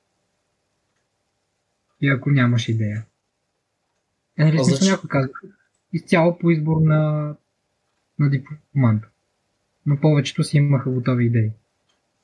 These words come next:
Speaker 2: А, значи си по-скоро индивидуално, отколкото, примерно, с Стела да се намират ръководители.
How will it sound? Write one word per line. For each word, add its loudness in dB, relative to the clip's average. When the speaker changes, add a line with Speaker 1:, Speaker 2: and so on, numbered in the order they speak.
Speaker 2:
А, 0
значи 0
си -4
по-скоро 0
индивидуално, 0
отколкото, -8
примерно, -6
с 0
Стела 0
да -2
се 2
намират -4
ръководители. -8